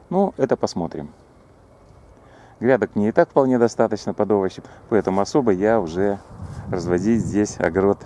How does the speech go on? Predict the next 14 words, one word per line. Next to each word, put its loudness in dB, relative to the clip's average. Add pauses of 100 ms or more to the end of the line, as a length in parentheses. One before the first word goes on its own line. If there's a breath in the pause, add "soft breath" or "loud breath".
не -4
буду -6 (160)
на -8
этом -10
участке. -12 (360)
Вот 2
так 0
выглядит 0
мой 0
участок -2 (140)
в -20
середине 0
октября. -6 (880 loud breath)
Сезон -2